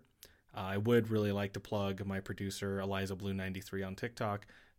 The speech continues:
Uh, she's Eliza Blue ninety-three on most things. She did the tracks that I now use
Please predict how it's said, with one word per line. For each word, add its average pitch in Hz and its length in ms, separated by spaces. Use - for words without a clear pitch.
Uh, 90 240
she's 98 220
Eliza 101 340
Blue 98 420
ninety-three 98 500
on 98 180
most 101 260
things. 101 400
She 139 460
did 120 480
the 107 180
tracks 113 600
that 107 120
I 101 120
now 98 200
use 95 540